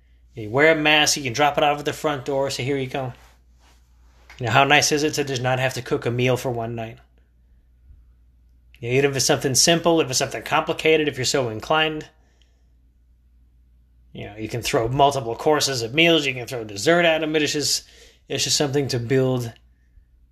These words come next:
you know, and strengthen those community bonds. That way we don't grow more socially distant than is necessary.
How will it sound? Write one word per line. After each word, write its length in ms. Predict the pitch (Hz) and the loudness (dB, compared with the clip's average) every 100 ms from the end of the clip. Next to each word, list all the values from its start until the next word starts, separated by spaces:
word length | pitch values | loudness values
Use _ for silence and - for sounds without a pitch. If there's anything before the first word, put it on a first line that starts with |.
| _ _ | _ _
you 80 | - | -6
know, 60 | 117 | -2
and 80 | 113 | 0
strengthen 500 | - 131 123 - 123 | 2 2 0 -2 -4
those 220 | 113 - | -4 -4
community 480 | 120 127 120 117 110 | -4 -2 -2 -2 -6
bonds. 580 | 110 104 104 104 - - _ _ _ - | -8 -12 -14 -14 -14 -16 _ _ _ -12
That 160 | 120 120 | -4 0
way 100 | 117 | 0
we 160 | 117 | 0
don't 440 | 117 117 117 - - _ _ _ _ _ _ _ _ _ _ _ _ _ _ _ _ _ _ - | -2 -2 -4 -10 -18 _ _ _ _ _ _ _ _ _ _ _ _ _ _ _ _ _ _ -10
grow 220 | 123 131 | 2 2
more 260 | 123 127 127 | 4 4 2
socially 500 | - 143 123 131 127 | 2 0 0 0 -2
distant 480 | 120 123 - 123 117 | 0 -2 -2 -6 -8
than 140 | 113 | -8
is 160 | 110 107 | -8 -6
necessary. 800 | 123 120 117 - 110 113 120 | -4 -4 -4 -6 -8 -16 -20